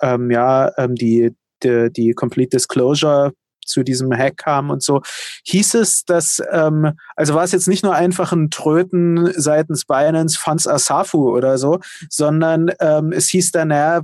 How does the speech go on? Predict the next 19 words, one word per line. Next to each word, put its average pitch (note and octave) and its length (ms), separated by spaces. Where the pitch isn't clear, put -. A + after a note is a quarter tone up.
wahrscheinlich D3+ 540
werden D#3 280
an D#3 180
den D3 160
Börsen C#3 300
die C#3+ 80
Leute C3+ 360
herzlich C3 380
wenig C#3+ 260
Geld C3+ 200
verloren C3+ 460
haben, C3+ 300
weil B2+ 360
eigentlich C#3 680
die, C3 260
das - 280
Risikomanagement C#3+ 920
der B2 120
Börsen C3 640